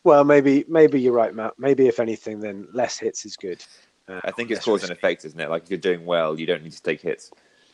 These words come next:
Speaker 1: Yeah, that's true. That's definitely true. Um, okay, next up, we're gonna, we're gonna have a look at our. This is kind of a good time of the season to scout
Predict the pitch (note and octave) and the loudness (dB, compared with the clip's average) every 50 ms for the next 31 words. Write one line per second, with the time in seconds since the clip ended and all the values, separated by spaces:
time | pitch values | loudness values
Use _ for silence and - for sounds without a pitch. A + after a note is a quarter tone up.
0 | _ _ _ _ _ _ _ _ _ _ _ _ _ - E2 E2 F2 F#2 - - | _ _ _ _ _ _ _ _ _ _ _ _ _ -20 -16 -12 -10 -10 -10 -10
1 | - - - G2+ F#2 F2 - _ _ _ - - - - G#2+ F2 - - F2 F2 | -12 -14 -14 -14 -14 -14 -16 _ _ _ -20 -20 -16 -14 -14 -16 -14 -18 -20 -20
2 | - - F#2+ F2+ F2+ _ _ _ _ _ _ _ _ _ _ - B2+ B2+ B2+ B2+ | -20 -20 -20 -20 -20 _ _ _ _ _ _ _ _ _ _ -4 -2 -2 -2 -2
3 | B2 B2 A#2+ - _ _ _ _ _ _ _ _ _ _ _ _ _ _ _ _ | -6 -8 -10 -14 _ _ _ _ _ _ _ _ _ _ _ _ _ _ _ _
4 | _ _ _ _ _ _ _ _ _ _ _ _ - - - C#3+ C#3 B2+ A#2 A#2+ | _ _ _ _ _ _ _ _ _ _ _ _ -20 -10 -6 -4 -2 -2 -2 -4
5 | C#3 E3 D3 - - - D#3+ C3 A#2+ - _ - C3 B2 B2+ C3 B2+ B2+ B2 B2 | -4 -4 -4 -6 0 2 4 4 4 2 _ -4 -2 0 0 0 0 0 0 0
6 | B2+ B2 - _ _ _ _ _ _ _ _ _ _ _ _ B2+ B2+ D3 C#3+ C#3 | -2 -2 -6 _ _ _ _ _ _ _ _ _ _ _ _ -4 0 0 2 2
7 | B2 C3 C#3 C3 C#3+ C#3 C#3+ - - - C3 G#2 B2 B2 A#2+ A#2+ A#2+ A#2 A#2 - | 2 2 2 2 4 2 2 2 2 0 0 0 2 2 2 2 2 2 0 -2
8 | _ _ _ _ _ _ _ _ - D3+ C#3+ - - D3+ B2 - - - D3+ C#3+ | _ _ _ _ _ _ _ _ -10 -8 -8 -6 -6 -6 -6 -6 -2 -2 0 2
9 | B2 B2+ A2+ D3 C#3 - - C3+ C3 A#2+ A#2 G#2 G2+ - C3+ C3 A2+ A2+ A#2 G#2+ | 2 2 0 0 -2 0 0 -2 -2 -2 -4 -6 -6 -4 -4 -4 -4 -4 -8 -8
10 | - A2 - - - C#3 B2+ A#2+ G#2+ - | -6 -6 -4 0 2 4 4 4 2 0